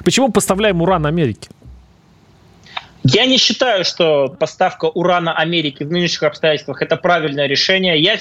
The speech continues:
Speaker 2: неоднократно
Speaker 1: Причем
Speaker 2: говорил, что и
Speaker 1: находимся в
Speaker 2: титан мы
Speaker 1: лидерах
Speaker 2: поставляем.
Speaker 1: поставок, то есть мы
Speaker 2: И ур-, и уран, и титан, и редкоземельные металлы, и многие вещи, которые мы бы прекратили при экспорте, затруднили бы, собственно, ситуацию у нашего врага.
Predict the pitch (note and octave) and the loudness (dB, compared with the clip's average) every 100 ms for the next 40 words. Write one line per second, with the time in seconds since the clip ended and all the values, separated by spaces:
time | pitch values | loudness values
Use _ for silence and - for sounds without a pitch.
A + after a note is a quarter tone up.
0 | - A3 G3 G3+ G#3 F#3+ D#3 D#3+ G3 G3 | -2 -2 0 0 -2 -2 -4 0 0 0
1 | A3+ A#3+ G#3+ G3 A3+ D#4 B3 G3 F#3 D#3 | 0 0 0 0 2 2 2 0 -2 -2
2 | F3 E3 D#3+ A#2+ G#2+ - A2+ D3 E3+ C#3+ | -2 0 0 -2 -6 -6 -6 -2 -2 -4
3 | - B3 C4 F4 D4 - C#4 C#4+ C4 B3+ | -2 0 2 2 0 0 0 2 2 2
4 | B3 G3+ F#3 - A3+ G3+ B3 - A3 A3 | 2 0 -2 0 0 2 0 2 2 2
5 | G#3+ G#3+ A#3 A#3 A#3+ F#3 A3+ A#3 A3+ A3+ | 0 0 0 0 0 0 2 2 2 0
6 | A3+ - G#3+ G3 G3+ A#3+ B3 C4+ B3+ G#3 | 0 0 0 0 0 0 2 2 2 2
7 | A3 G#3+ - E3 D#3+ F#3+ F#3 F3+ F#3 F3 | 2 0 0 -2 -2 0 0 0 0 0
8 | F#3+ F#3+ G#3 G3+ G#3 D#3 D3 D#3+ - D3 | 0 0 0 0 -2 -2 -2 -2 -2 -2
9 | D#3 D3+ B2 - - D3+ G3 G#3 A3+ G3 | -4 -2 -4 -4 -6 0 0 2 0 2
10 | A#3 G3 D#3+ D#3+ C#3+ D#3+ - D#3 - E3 | 2 0 0 0 0 -2 -4 -4 -2 0
11 | F3+ F3 E3+ F3 F#3+ F3+ D#3+ D3 F3 G3 | 0 0 0 0 0 0 -2 0 0 0
12 | D#3 D3 F3+ | 0 0 -2